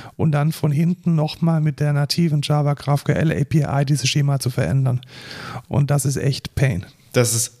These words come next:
Speaker 2: richtig, richtig Pain. Und denkt erst gar nicht dran, irgendwie Mutations dafür zu schreiben, weil das ist dann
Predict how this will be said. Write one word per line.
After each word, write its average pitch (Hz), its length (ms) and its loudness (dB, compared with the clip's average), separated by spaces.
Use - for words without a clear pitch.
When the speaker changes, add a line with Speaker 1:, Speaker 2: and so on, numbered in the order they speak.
Speaker 2:
richtig, 117 540 0
richtig 107 340 -2
Pain. 98 400 0
Und 127 240 0
denkt 139 200 0
erst 120 220 0
gar 123 160 2
nicht 120 160 -2
dran, 120 300 0
irgendwie 117 420 0
Mutations 117 680 0
dafür 104 280 -2
zu 110 100 -2
schreiben, 101 540 2
weil 101 240 2
das 107 200 0
ist 104 200 -2
dann 104 260 0